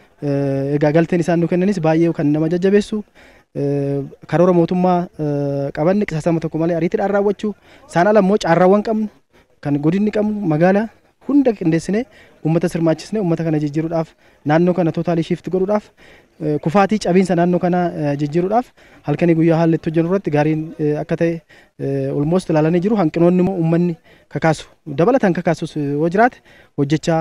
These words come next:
eh, sirreeffachuu akka qabnu kanarratti, eh, waliigalee jirra.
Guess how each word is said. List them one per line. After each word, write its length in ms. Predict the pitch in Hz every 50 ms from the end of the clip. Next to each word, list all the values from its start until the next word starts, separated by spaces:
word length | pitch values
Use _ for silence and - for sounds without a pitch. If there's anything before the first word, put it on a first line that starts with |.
| 160 156 -
eh, 300 | 160 147 139 139 135 135
sirreeffachuu 460 | - - 143 147 143 - 156 - -
akka 120 | 160 - 165
qabnu 200 | - 214 233 - _ _ - - - _ _
kanarratti, 520 | - 147 156 151 160 156 - - 170 165 156 156 151 147 143 139 147 -
eh, 180 | - 143 143 139 139
waliigalee 360 | 147 143 147 143 147 156 165
jirra. 240 | 175 175 196 262